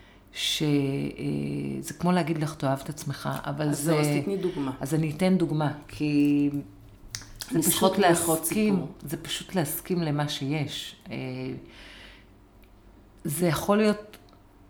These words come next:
Speaker 1: פקק תנועה. את יודעת מה? בואי נלך על פקק תנועה, כי זה באמת להסכים על מה שיש. כש-, כשתכלס יצא, אה,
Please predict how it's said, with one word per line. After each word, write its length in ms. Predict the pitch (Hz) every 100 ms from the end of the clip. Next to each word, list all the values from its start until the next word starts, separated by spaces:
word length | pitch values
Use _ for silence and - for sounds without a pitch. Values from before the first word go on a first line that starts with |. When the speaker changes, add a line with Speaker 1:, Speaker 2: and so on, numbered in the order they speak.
| - - - - - - - - - - - - - - - - - - - - - -
Speaker 1:
פקק 440 | - - 185 - - - -
תנועה. 300 | - 147 135 127 147
את 80 |
יודעת 180 | 180 185
מה? 100 | 185
בואי 160 | 156 151
נלך 300 | 143 139 143
על 60 | 135
פקק 320 | - 135 -
תנועה, 260 | - 131 123 -
כי 120 | 147
זה 100 | 151
באמת 420 | 156 165 170 -
להסכים 400 | 143 - - 143
על 100 | 139
מה 140 | 135
שיש. 300 | - 139 131
כש-, 300 | - - 143 -
כשתכלס 640 | - - 147 190 208 - 147
יצא, 340 | 139 - 202 180 - - - - - - -
אה, 40 | 156